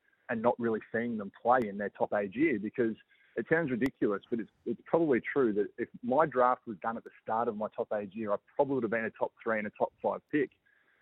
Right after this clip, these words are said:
and that would have been ahead of players like Nat Fyfe and Dustin Martin. Now, I don't know what draft sounds right if Jack Fitzpatrick gets <laughs> picked before Dustin Martin and Nat Fyfe. So, um, that, I think it is a really tough job for recruiters. Um,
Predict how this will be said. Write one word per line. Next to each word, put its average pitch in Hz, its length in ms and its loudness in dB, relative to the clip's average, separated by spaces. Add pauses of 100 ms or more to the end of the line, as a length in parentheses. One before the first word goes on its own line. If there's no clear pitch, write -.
(100)
and 127 100 0
that 131 120 4
would 143 80 2
have 123 80 0
been 123 180 4
ahead 120 440 2
of 113 180 -4
players 113 320 0
like 101 160 -2
Nat 113 180 -2 (120)
Fyfe 104 220 0
and 107 100 -8
Dustin 104 340 -6
Martin. 127 300 0 (180)
Now, 107 220 -4 (340)
I 110 60 -4
don't 127 220 2
know 123 120 -4
what 110 240 -2
draft 110 300 -4 (100)
sounds 107 220 -8
right 107 320 0
if 110 100 -14
Jack 110 200 -2
Fitzpatrick - 480 -4
gets 113 180 -6
<laughs> - 60 -6
picked - 200 4
before 156 300 2
Dustin 123 380 -2
Martin 120 240 2
and 107 80 -14
Nat 113 280 -6
Fyfe. 131 420 -4
So, - 760 -6
um, 135 420 0 (280)
that, 156 160 -2 (120)
I 139 160 -2
think 185 200 -4
it 170 80 0
is 127 100 -8
a 120 60 -2
really 117 280 -4 (120)
tough 127 140 -4 (120)
job 117 160 -6 (100)
for 113 60 -14
recruiters. 135 560 -2 (160)
Um, 123 300 2